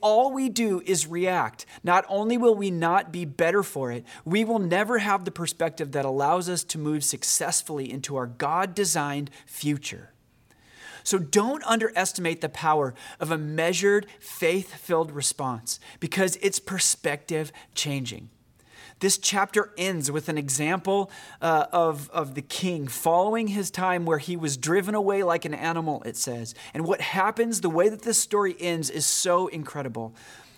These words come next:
We, we read a bit of it before, but it says this starting in, th-, in verse thirty-four. "I, Nebuchadnezzar, looked up to the heaven.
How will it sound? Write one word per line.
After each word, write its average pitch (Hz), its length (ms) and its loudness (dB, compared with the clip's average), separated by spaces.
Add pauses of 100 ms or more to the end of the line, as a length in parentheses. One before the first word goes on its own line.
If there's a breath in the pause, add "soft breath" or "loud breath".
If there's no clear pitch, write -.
(180 loud breath)
We, 180 140 2
we 190 200 0
read 196 220 2
a 190 40 2
bit 180 160 0
of 170 100 2
it 165 100 -4
before, 147 360 0
but 139 100 -4
it 123 80 -4
says 151 240 0
this 139 160 -2
starting 139 300 -2
in, 123 100 -6
th-, 127 160 -6
in 131 180 -2
verse 127 260 -2
thirty-four. 113 640 -6 (500)
"I, 156 340 4
Nebuchadnezzar, 165 720 0
looked 180 400 2
up 185 200 0
to - 100 -6
the 156 120 -2
heaven. 135 420 -6